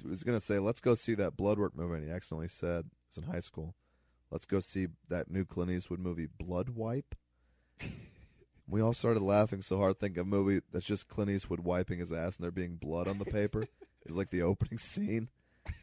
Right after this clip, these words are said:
Speaker 1: because that's probably what Clint Eastwood faces every morning at his age. And we just laughed and laughed and laughed.
Speaker 2: Ugh.
Speaker 1: Blood Wipe. It's another blood wipe.
Speaker 2: Getting old.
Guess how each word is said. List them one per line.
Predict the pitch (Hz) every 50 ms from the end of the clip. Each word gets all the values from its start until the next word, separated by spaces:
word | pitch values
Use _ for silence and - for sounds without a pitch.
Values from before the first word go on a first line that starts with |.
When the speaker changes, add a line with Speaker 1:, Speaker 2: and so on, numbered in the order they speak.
| - - _ _
Speaker 1:
because | - 127 - - 143 123
that's | 123 123 117 -
probably | - - 113 104 101 98 107 104
what | 98 95 -
Clint | - - 110 104
Eastwood | 98 104 - - 90 82
faces | - - 98 92 95 - 92 90 -
every | - 78 98 95 98 92 90
morning | 90 90 90 95 101 101
at | 98 98
his | 165 - 101 101
age. | 95 95 113 - _ _ _ - _ _ - - - - _ _ _ _ -
And | 80 92 98 101
we | 113 120
just | 113 107 107 101 -
laughed | 76 71 76 82 92 98 104 104 104 101 101 98 - -
and | 78 73 73
laughed | 73 78 80 80 78 - _
and | - 76
laughed. | 69 73 73 80 95
Speaker 2:
Ugh. | 101 107 104 101 98 92 87 85 80 78 73 71 67 62 - - - _
Speaker 1:
Blood | - 117 123 131 123 101
Wipe. | 95 98 101 101 92 80 - - - - - - _ _ _ _ _ _ _ _ _ - - - - - - _ _ _ _ _ _ -
It's | - -
another | 90 85 85 87 90 95 101 98
blood | 85 80 92 95 92 82 82
wipe. | 85 90 95 92 82 - - - - _ _ _ _ _
Speaker 2:
Getting | - 104 110 101 92
old. | 95 98 95 95 95 87 85 82 76 82 -